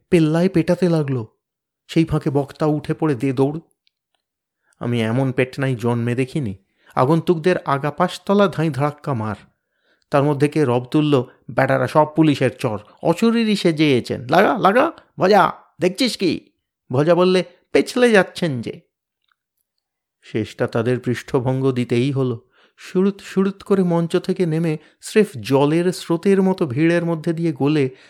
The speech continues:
ঘরের একটিমাত্র দরজা দিয়ে সব নিমেষের মধ্যে বেরিয়ে পড়ল। ধন্যী পুলিশের ট্রেনিং। হয়তো একটু অসাবধান হয়ে পড়েছিলাম।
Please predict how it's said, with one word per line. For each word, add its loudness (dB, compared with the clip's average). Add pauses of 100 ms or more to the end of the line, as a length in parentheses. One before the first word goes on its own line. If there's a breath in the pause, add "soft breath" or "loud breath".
(140)
ঘরের -2
একটিমাত্র 0
দরজা 4
দিয়ে 0
সব 0
নিমেষের 0
মধ্যে -2
বেরিয়ে 0
পড়ল। -4 (920)
ধন্যী -2
পুলিশের -4
ট্রেনিং। -4 (1400)
হয়তো -2 (260)
একটু -4
অসাবধান -2
হয়ে -2
পড়েছিলাম। -4